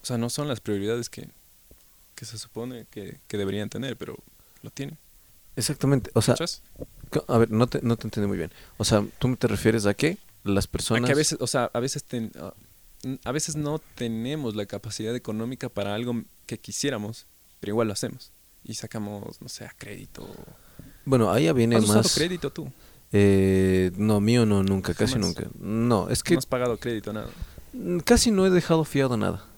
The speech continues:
Speaker 2: Ya, o sea,
Speaker 1: Es
Speaker 2: no.
Speaker 1: feo, ¿no?
Speaker 2: Eh, más que todo porque, la verdad, o sea, yo soy el tipo de persona que llega incluso a veces a olvidarse de su cumpleaños. No se da cuenta.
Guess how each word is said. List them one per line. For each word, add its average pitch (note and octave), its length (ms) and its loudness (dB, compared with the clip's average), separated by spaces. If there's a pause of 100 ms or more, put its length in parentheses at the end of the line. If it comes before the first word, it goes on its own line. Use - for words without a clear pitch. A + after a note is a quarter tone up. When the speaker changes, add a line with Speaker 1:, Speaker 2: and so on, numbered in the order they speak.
(340)
Speaker 2:
Ya, - 260 -2
o A2+ 60 -6
sea, A2 160 2
Speaker 1:
Es G#2+ 80 4
Speaker 2:
no. A2+ 80 6
Speaker 1:
feo, G#2+ 160 2
¿no? F#2+ 120 -4 (460)
Speaker 2:
Eh, - 100 -2 (100)
más F#3 280 2
que G3+ 120 -4
todo A3 320 6
porque, A2+ 880 4 (140)
la A#2 200 8
verdad, A2+ 280 10
o C#3 60 6
sea, C3 140 8
yo C3+ 120 8
soy D3 180 6
el A#2 100 4
tipo A#2+ 240 6
de A2 80 12
persona A2+ 480 8
que F#2 480 8 (520)
llega A2 180 6
incluso G#2+ 400 2
a - 20 4
veces G#2 260 2
a G#2 60 2
olvidarse F2+ 480 2
de F#2+ 60 2
su - 120 -8
cumpleaños. F2+ 720 -4 (160)
No G#2+ 100 2
se G2 120 0
da E2+ 80 0
cuenta. F#2+ 340 -6